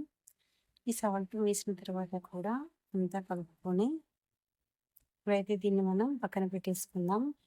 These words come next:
ఇప్పుడు స్టవ్ పైన ఒక వెడల్పాటి గిన్నెను అయితే తీసుకోవాలి.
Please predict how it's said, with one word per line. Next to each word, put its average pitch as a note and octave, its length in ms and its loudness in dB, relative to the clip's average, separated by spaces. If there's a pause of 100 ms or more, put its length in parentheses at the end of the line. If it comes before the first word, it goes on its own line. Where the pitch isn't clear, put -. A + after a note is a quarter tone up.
(120)
ఇప్పుడు G3+ 380 -2
స్టవ్ G3 340 0
పైన F#3 260 2 (680)
ఒక - 200 -2
వెడల్పాటి G3+ 640 2
గిన్నెను F#3+ 360 4
అయితే F#3 200 0
తీసుకోవాలి. F#3 760 0